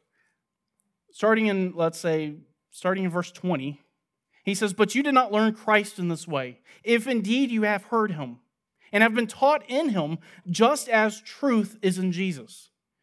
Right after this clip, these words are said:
And then he goes in to explain how they're supposed to live now that they know Christ. Verse twenty-two, "That in reference to your former manner of life, you lay aside the old self, which is being corrupted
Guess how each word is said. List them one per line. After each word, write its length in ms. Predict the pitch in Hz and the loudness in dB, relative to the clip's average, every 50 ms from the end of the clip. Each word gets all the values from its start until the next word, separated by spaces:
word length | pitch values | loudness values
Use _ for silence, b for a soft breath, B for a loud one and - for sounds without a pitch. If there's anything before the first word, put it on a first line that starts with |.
| _ _ _ _ _ _ _ _ _ _ _ _ _ _ _ _ _ _ _ _ _ _ _ _ _ _ _ _ - | _ _ _ _ _ _ _ _ _ _ _ _ _ _ _ _ _ _ _ _ _ _ _ _ _ _ _ _ 2
And 160 | 220 220 247 | 4 6 6
then 100 | 277 277 | 6 4
he 120 | 302 285 | 2 2
goes 320 | 220 247 254 247 247 226 247 | 4 4 4 4 4 0 -4
in 100 | 247 220 | -4 -2
to 100 | 226 214 | -2 -2
explain 640 | 208 - - - - 247 247 240 220 202 208 208 | -2 -2 -8 -8 -4 -2 0 0 0 0 -2 -4
how 220 | 185 - 226 233 226 | -2 0 0 2 2
they're 140 | 220 220 214 | 2 0 -2
supposed 300 | - - 226 214 214 - | -2 0 0 0 0 0
to 60 | 202 | 2
live 300 | 208 208 202 196 190 190 | 4 4 4 4 2 2
now 220 | 196 196 202 202 | 2 2 2 2
that 140 | 208 208 175 | 0 -2 -2
they 120 | 196 185 | 0 0
know 160 | 180 180 175 180 | 2 2 0 0
Christ. 440 | 180 - 220 190 160 127 131 - | -2 -2 -2 -2 -2 -2 -4 -2
Verse 180 | 202 214 208 208 | -2 -2 -2 -2
twenty-two, 500 | - 220 214 208 196 190 - 208 165 143 B B B B B | -4 -4 -4 -4 -4 -4 -4 -4 -4 -4 B B B B B
"That 160 | 202 208 214 | 6 6 6
in 120 | 220 214 | 6 2
reference 560 | 196 190 220 254 254 269 277 269 254 - - - | 2 2 2 2 2 -2 -4 -6 -4 -6 -8 -8
to 60 | 196 | -6
your 120 | 180 165 | -6 -6
former 400 | - - - 196 214 226 247 233 | -6 -2 0 0 0 0 0 0
manner 300 | 220 202 185 196 202 196 | 0 0 0 -2 -2 -4
of 100 | 196 185 | -6 -6
life, 480 | 165 151 143 131 131 135 135 - - b b b b b b b | -4 -4 -2 -2 -2 -4 -8 -12 -18 b b b b b b b
you 220 | 170 175 175 165 | -2 0 0 0
lay 300 | 151 151 - 139 151 240 | 0 0 2 2 2 2
aside 460 | 254 240 247 - 233 208 208 214 208 | 2 0 -2 -4 -4 -2 -2 -2 -2
the 100 | 185 175 | -2 -2
old 220 | 156 156 160 156 151 | -2 -2 -4 -6 -8
self, 340 | - - 151 147 147 139 - | -6 -4 -4 -4 -4 -6 -8
which 200 | 156 139 - 147 | -12 -12 -12 -16
is 100 | 135 139 | -18 -8
being 280 | - 170 165 165 160 | -4 -2 -2 -2 -2
corrupted 720 | 160 - - 151 143 165 185 185 - - 139 127 - - | -4 -8 -8 -4 -2 -2 -2 -2 -4 -10 -16 -16 -16 -20